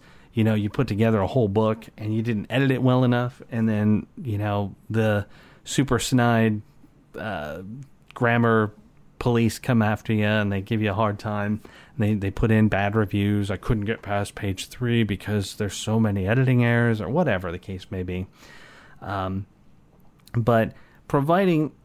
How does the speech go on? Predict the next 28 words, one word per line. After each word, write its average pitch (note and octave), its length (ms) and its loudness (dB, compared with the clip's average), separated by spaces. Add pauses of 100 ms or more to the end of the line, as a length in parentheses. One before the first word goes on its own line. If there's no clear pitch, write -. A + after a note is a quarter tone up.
(260)
that C3 200 0
you A#2+ 180 0
don't B2+ 280 0
worry C3 340 4
so - 440 0
much A#2+ 460 0 (340)
about G#2+ 680 -2 (200)
the A2 480 0
negative G#2+ 460 0
publicity G#2 760 -2 (380)
for G#2+ 360 -2
whatever G2+ 340 0
you're F#2+ 160 -2
doing, C3 460 0
it's B2+ 180 -8
good D4+ 200 -6
to - 80 -8
share G3+ 500 -4
and A#2 180 -2
try D#3+ 200 -4
and C3 140 2
get D#3 160 -2
some C3 160 0
feedback C3 720 -2 (100)
on A2+ 120 2
what G2 140 -2
you've G2 240 -10
done. B2+ 360 0